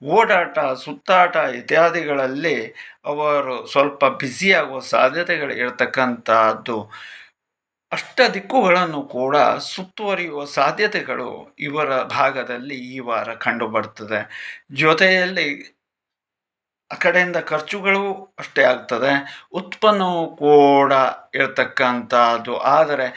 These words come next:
ದೇಹದಲ್ಲಿ ಮಾತ್ರ ಆಯಾಸವು ತಲೆದೂಗುವ ಪರಿಸ್ಥಿತಿ ಇರತಕ್ಕಂತಹದ್ದು, ಇರತಕ್ಕಂತಹದ್ದು. ಮತ್ತು ಅಷ್ಟೇ ಅಲ್ಲದೆ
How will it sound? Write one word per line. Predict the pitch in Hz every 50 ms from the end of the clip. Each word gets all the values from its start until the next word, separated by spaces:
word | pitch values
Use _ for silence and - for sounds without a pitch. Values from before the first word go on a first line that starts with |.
| - - - - - _ 139
ದೇಹದಲ್ಲಿ | 165 190 220 214 202 185 170 165 160
ಮಾತ್ರ | 143 139 139 143 143 143 147 139
ಆಯಾಸವು | 131 123 117 - - 147 170 185 202 233 254 - - - 180 156 143 139 123 120
ತಲೆದೂಗುವ | - 131 127 135 131 127 135 147 160 196 185 170 151 139
ಪರಿಸ್ಥಿತಿ | 135 - 135 135 127 123 - - - 127 110 117 123
ಇರತಕ್ಕಂತಹದ್ದು, | 123 123 113 120 120 - - 120 120 117 120 120 117 110 117
ಇರತಕ್ಕಂತಹದ್ದು. | 104 92 120 123 110 - 123 120 120 - 131 127 127 127 123 - 139 135 135 131 - - 175
ಮತ್ತು | 165 160 156 165 165 160 - 160 151 147
ಅಷ್ಟೇ | 151 147 - - 151 143
ಅಲ್ಲದೆ | 139 131 135 135 131 135 131 107 - - -